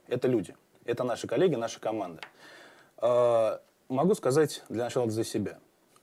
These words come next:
А, я занимаюсь этой сферой помощи бездомным животным, ну, около, наверное, четырёх-пяти лет. А, моя помощь заключается,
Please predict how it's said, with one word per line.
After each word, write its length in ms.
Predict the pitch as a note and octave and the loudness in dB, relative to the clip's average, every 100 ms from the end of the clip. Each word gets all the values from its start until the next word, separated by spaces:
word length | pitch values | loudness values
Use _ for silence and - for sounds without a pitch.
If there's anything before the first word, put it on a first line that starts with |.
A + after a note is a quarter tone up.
| _ | _
А, 160 | A2 A2+ | -8 -4
я 220 | A2 D#3+ | 0 2
занимаюсь 640 | D#3+ C#3 D3 C3+ A2+ - | 2 0 2 0 -2 -6
этой 500 | - A#2 A2+ G#2 F#2 - - - - - | -8 -6 -4 -2 -4 -8 -18 -20 -20 -20
сферой 400 | - - F3+ F3+ | -18 0 2 2
помощи 260 | G#2 A2 G2+ | 2 -2 -4
бездомным 300 | G#2+ A2+ A2 | -8 -6 -4
животным, 360 | A#2 F#3 G3 D#3 | 0 0 0 -2
ну, 100 | F#3+ | -2
около, 180 | C#3+ | -2
наверное, 220 | A#2 C3 B2+ | -2 -2 -4
четырёх-пяти 420 | - A#2+ - - | -4 -6 -6 -8
лет. 160 | F#2 - _ - - - - - _ - | -10 -14 _ -20 -20 -20 -20 -20 _ -4
А, 440 | A2 G#2+ G#2+ G2+ | -2 0 0 -2
моя 240 | G#2+ E3+ | -2 -2
помощь 480 | G3+ G#3+ F#3+ B2+ - | 0 0 0 -2 -4
заключается, 1160 | A2 A2+ B2+ B2 C3 A2+ G2 - G2+ F#2+ F#2 F2+ | -4 -4 -2 0 2 2 0 -4 -4 -4 -6 -10